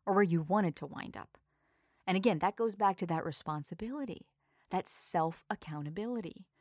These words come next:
of taking responsibility and ownership of the results that you get that you want and the results that you get that you don't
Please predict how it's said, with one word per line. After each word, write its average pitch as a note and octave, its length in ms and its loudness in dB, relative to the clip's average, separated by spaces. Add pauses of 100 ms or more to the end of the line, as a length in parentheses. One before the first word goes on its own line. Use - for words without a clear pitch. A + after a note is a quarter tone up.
(560)
of - 220 -4
taking A3+ 420 0
responsibility F3+ 800 0
and E3 80 2
ownership A3+ 540 0
of E3 120 -6
the E3+ 100 4
results F#3+ 420 0
that - 220 0
you E3 240 -6
get B3 460 -6 (280)
that D3+ 140 -4
you C#3+ 120 -8
want - 380 -8 (440)
and A#3+ 100 6
the A#3+ 40 6
results C4 300 4
that - 120 -6
you A#3+ 80 -6
get A#3 180 -4
that - 120 -12
you G3 160 -10
don't E3 240 -6